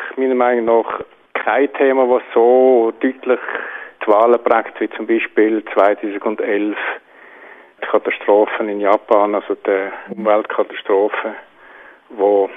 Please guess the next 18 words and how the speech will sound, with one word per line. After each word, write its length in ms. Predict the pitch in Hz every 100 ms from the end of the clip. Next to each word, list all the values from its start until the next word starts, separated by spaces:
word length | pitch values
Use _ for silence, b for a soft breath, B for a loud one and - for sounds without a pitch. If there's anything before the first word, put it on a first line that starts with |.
| -
einfach 320 | - 95 -
den 120 | -
Grünen 400 | - 107 120 113
einen 240 | 110 - -
Schub 360 | 113 123 -
gegeben 300 | - 117 113
hat. 140 | 110 - - _
Das 140 | 104 101
ist 120 | 107 - -
meiner 240 | 110 113 113
Meinung 320 | 110 107 104
nach 200 | 104 - -
so 440 | 104 107 110 104 -
diesmal 580 | 123 117 - 110 107 101 - _ - 139
nicht 260 | 120 127 -
zweideutig 440 | 123 120 127 120 -
der 80 | 135
Fall, 400 | - 117 131